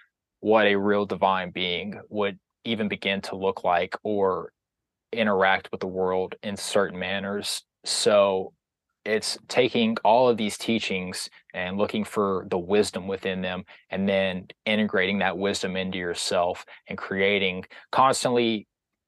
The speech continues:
creating and refining a psychological tool, a psychotechnology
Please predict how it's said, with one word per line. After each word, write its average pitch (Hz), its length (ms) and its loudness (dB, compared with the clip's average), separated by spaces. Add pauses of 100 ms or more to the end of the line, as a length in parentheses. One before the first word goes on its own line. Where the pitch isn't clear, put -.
(100)
creating 120 920 4
and 101 220 -4
refining 98 640 2 (100)
a 101 80 -6
psychological 104 760 2
tool, 101 480 -4
a - 40 -6
psychotechnology 98 1120 -2